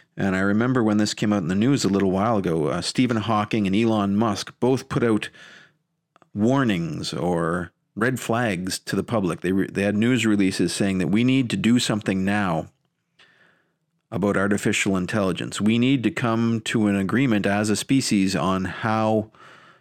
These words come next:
we are going to deal with the ethics of artificial intelligence before armed systems are released into cities, for example. This is one of those things that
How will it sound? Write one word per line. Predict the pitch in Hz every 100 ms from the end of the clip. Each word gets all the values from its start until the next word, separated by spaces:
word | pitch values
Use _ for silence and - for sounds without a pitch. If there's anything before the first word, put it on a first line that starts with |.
| _ _ _ 107
we | 104
are | 101
going | 98 107 104 101
to | - 101 98 95
deal | 107 143 110
with | 101
the | 110 104
ethics | - 101 -
of | 92 90
artificial | 92 98 110 - 98
intelligence | 95 90 110 87 78 71 71 - - -
before | 87 - 135 123 101 92 _ - - - _
armed | 101 101 98 98 98
systems | - 107 - 95 90
are | 90
released | 92 95 92 -
into | 92 87 - 90 87
cities, | - 160 123 90
for | - 92
example. | 85 92 82 62 - _ _ - - - - _ _ _ _ _ _ 107
This | 139 147
is | 131
one | 147
of | 127
those | 113 107
things | 127 120 110 98
that | 95 92